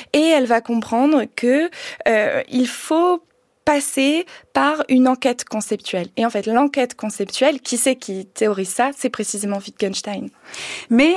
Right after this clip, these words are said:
Speaker 2: elle va aussi, euh, revenir d'une certaine manière, ou en tout cas entrer tout de suite dans ce travail du langage, parce que on a cessé de le répéter, mais Iris Murdoch, c'est une philosophe qui écrit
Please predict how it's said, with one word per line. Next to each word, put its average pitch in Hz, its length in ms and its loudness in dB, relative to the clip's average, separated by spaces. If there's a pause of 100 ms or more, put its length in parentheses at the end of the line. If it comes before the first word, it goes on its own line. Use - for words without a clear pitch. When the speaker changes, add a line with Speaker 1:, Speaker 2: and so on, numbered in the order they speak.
Speaker 2:
elle 220 140 2
va 226 140 2
aussi, 285 680 2
euh, 190 580 2
revenir 233 560 4
d'une 220 120 -2
certaine 220 280 0
manière, 254 260 2
ou 208 80 0
en 208 60 0
tout 226 100 -8
cas 214 300 0
entrer 269 500 2 (140)
tout - 120 -2
de - 60 -8
suite - 400 -2
dans 202 200 0
ce 196 180 -6
travail 233 420 -2
du 175 140 -6
langage, 190 420 2
parce - 240 -8
que 185 160 -2 (320)
on 185 80 0
a 196 60 2
cessé 220 260 -4
de 190 80 -4
le 185 60 -2
répéter, 196 420 0
mais 247 120 4
Iris 196 280 -4
Murdoch, 202 360 2 (420)
c'est - 220 -4
une 208 100 2
philosophe 208 600 0 (160)
qui 196 220 0
écrit 247 480 2